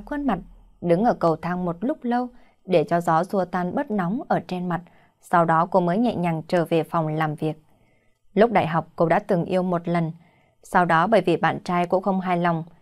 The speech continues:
việc cô chỉ lo làm mà không quan tâm đến anh ta, nên hai người đã chia tay. Nhưng cô nghe thấy người khác nói sau lưng mình, bởi vì cô quá quê mùa, thật sự khiến anh ta không dám dắt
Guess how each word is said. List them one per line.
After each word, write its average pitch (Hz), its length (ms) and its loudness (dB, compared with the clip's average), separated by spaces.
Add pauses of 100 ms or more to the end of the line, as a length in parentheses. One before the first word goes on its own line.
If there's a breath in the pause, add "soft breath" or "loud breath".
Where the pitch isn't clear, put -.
(200 soft breath)
việc 180 180 4 (180)
cô 190 180 4
chỉ 185 160 0
lo 175 200 -2
làm 170 320 -2
mà 160 160 -2
không 233 180 -2
quan 240 200 -2
tâm 240 220 0
đến 202 240 -4
anh 226 180 -4
ta, 214 300 -8 (440 soft breath)
nên 214 220 4
hai 214 180 0
người 196 200 2
đã 196 140 -2
chia 269 260 -6
tay. 262 300 -4 (540 soft breath)
Nhưng 170 460 2
cô 180 140 2
nghe 175 180 0
thấy 175 240 0
người 226 180 2
khác 226 200 -6
nói 180 220 -2
sau 196 180 -2
lưng 190 240 -2
mình, 175 180 0 (420 soft breath)
bởi 175 140 4
vì 156 300 0
cô 180 120 4
quá 175 320 -4
quê 262 160 0
mùa, 190 280 0 (420 soft breath)
thật 233 180 6
sự 220 180 2
khiến 220 160 0
anh 277 200 -4
ta 269 240 -4
không 269 160 -2
dám 214 220 -4
dắt 339 140 -4